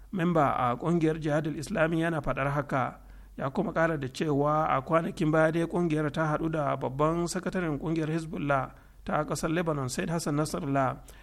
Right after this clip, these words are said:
inda suka cimma matsaya akan wannan batun. Al-Qattati ya ce ƙungiyoyin sun ɗau wannan matakin ne don sun ga cewa gwamnatin haramci ƙasar Isra'ila ta mai da hankali wajen kashe shugabannin ƙungiyoyin masu gwagwarmaya da ita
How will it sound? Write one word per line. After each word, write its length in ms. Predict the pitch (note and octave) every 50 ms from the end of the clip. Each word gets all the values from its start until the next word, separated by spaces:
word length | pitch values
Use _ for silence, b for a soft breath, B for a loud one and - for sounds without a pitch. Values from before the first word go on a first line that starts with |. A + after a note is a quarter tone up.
| B B B
inda 340 | A#3+ D#3+ D3 D3 C#3+ C#3 C3+
suka 220 | - - - - C3
cimma 300 | - - F3 E3+ D3 C3+
matsaya 400 | C3+ D3+ D#3 - E3 F3 F3 E3+ D#3+
akan 160 | - - D#3+ D3+
wannan 360 | C#3+ D3+ F3 F3 E3 D#3 C#3+ C#3
batun. 500 | C#3+ B2 - - C#3 C3 B2+ B2+ B2 B2+ - B B B B B B B B B
Al-Qattati 880 | B C#3+ C#3+ D3+ - - D3 C3+ - G3+ G3 G3+ G3+ - G#3+ G3+ G3 -
ya 180 | F3+ F3 F#3+ G#3+
ce 460 | G3 - - G#3+ G#3+ D#3+ D3+ C#3+ C#3+ D3
ƙungiyoyin 680 | - - G#3+ A3 G3+ G#3+ G#3+ G#3+ G#3+ G#3+ G3+ F#3+ D3+ - B B B B B
sun 240 | B - G#3 G3 G3+
ɗau 160 | - G#3+ G#3+ A#3
wannan 200 | D4 C4+ G3+ E3+
matakin 500 | D3+ D#3 D#3 - F#3 F3+ F3 - G#3 F3+ D3+
ne 240 | D3 C3+ C3 C3 C#3+
don 200 | D#3+ F3+ F3 F#3
sun 180 | F3+ - G3 F#3+
ga 220 | G3 G3 F#3+ F#3+
cewa 360 | F#3 - A#3 A3 F3+ D#3+ D#3 D3
gwamnatin 400 | C#3 F3+ F#3+ G3+ G#3+ G#3 G#3+ F#3
haramci 260 | D#3+ C#3+ C3 B2+ -
ƙasar 220 | - D3+ - F#3+ -
Isra'ila 800 | - D#3 - - - D3 C#3 - - D3+ D3 C#3+ C3+ B2+ B2+ - - B B B B B B B
ta 140 | B - D#3+
mai 160 | D3+ E3 F3
da 120 | D#3+ D#3 C#3+
hankali 460 | D#3 D#3 D#3 E3 C#3+ C#3 D3 D#3+ E3
wajen 420 | E3 E3+ E3+ D#3 E3+ F3 F3+ F3
kashe 240 | E3+ G#3 G3 - F#3+
shugabannin 640 | D#3 - D#3 D3+ C3 D3+ E3 C#3 C3+ D3 E3+ F3+ F#3
ƙungiyoyin 500 | - A#3+ F#3+ F#3+ F#3 F#3+ F#3+ F#3 F#3+ F#3+
masu 300 | F#3 F3 D3 C3 B2 F3
gwagwarmaya 480 | F3 F#3+ G#3 F#3 F3+ D#3+ D3 D3+ D#3 D3
da 60 | C3+ B2+
ita 440 | - D3 - - C3+ B2+ C3+ F#3+